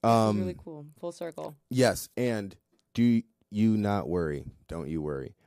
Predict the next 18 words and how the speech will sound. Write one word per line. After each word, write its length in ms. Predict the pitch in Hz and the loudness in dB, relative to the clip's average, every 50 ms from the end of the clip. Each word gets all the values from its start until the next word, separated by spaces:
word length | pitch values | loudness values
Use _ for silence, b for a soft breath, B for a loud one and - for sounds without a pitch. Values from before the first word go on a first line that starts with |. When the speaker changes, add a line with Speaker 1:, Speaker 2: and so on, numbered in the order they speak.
| _ _ - | _ _ -6
Speaker 2:
Um, 400 | 80 85 82 78 76 73 73 - - _ _ _ | -4 -4 -2 -4 -6 -8 -12 -14 -18 _ _ _
one, 300 | - 98 104 101 98 90 | 0 2 2 4 4 2
I 60 | 87 92 | 2 2
was 120 | 92 82 | 2 2
gonna 160 | 98 98 90 | 0 0 2
ask 300 | 87 90 90 85 - - | 2 0 0 -2 -2 -2
you, 400 | 87 87 85 85 85 82 78 - - _ _ _ - | 0 2 2 4 2 2 0 -2 -8 _ _ _ -6
I 100 | - 87 | -4 -4
can 120 | 85 76 | -4 -4
ask 220 | 71 69 71 - | -6 -8 -10 -10
you 100 | 69 65 | -10 -8
off. 240 | 60 - - - - b b b b b b b b b b _ _ _ _ _ _ _ _ - | -8 -10 -12 -14 -18 b b b b b b b b b b _ _ _ _ _ _ _ _ -12
You 360 | 92 95 101 110 117 120 117 | -8 -2 2 2 2 4 4
will 240 | 110 110 110 110 98 | 4 4 4 4 4
be 160 | 101 101 98 | 4 4 4
having 320 | 101 92 90 85 90 90 | 4 4 4 2 0 -2
some 220 | 87 - 87 85 82 | -2 -4 -6 -8 -4
photos 720 | - - 85 82 80 82 82 80 78 80 - - - - | -2 -2 0 0 0 0 -2 -4 -4 -8 -10 -14 -16 -20